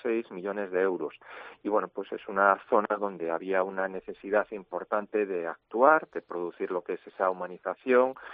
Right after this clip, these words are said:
de, eh, regularizar, darle continuidad a lo que eran los accesos peatonales, buscar esa convivencia vehículo y peatón, actuar en una zona que para nosotros nos parecía muy prioritaria, que es en el cruce que va desde la travesía hacia el polígono de Omarás,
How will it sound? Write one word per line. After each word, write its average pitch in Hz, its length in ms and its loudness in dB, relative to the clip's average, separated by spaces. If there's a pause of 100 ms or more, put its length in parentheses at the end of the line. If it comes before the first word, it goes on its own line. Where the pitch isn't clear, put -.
(220)
de, 92 340 0 (180)
eh, 87 440 0
regularizar, 92 680 0
darle 98 380 0
continuidad 95 720 -2
a 92 80 -4
lo 87 80 -6
que 90 160 -8
eran 95 260 -2 (220)
los - 180 -4
accesos 95 420 -6
peatonales, 123 640 0 (140)
buscar - 360 2
esa 98 220 -4
convivencia 95 720 -2
vehículo 87 640 -2
y 85 80 -6
peatón, 143 560 4 (300)
actuar 151 380 6
en 117 100 -2
una 110 160 2
zona 127 240 0
que 90 100 -6
para 87 160 -6
nosotros 107 340 -2
nos 104 120 -4
parecía 104 360 2
muy 110 120 -2
prioritaria, 104 640 2
que 107 180 -2
es - 140 -4
en 101 100 -8
el 92 140 -6
cruce 143 460 2
que 95 180 -2
va 107 260 6 (240)
desde 98 200 -2
la 98 120 0
travesía 98 480 0
hacia - 160 -4
el 87 60 -4
polígono 98 360 -2
de 95 100 -4
Omarás, 131 380 6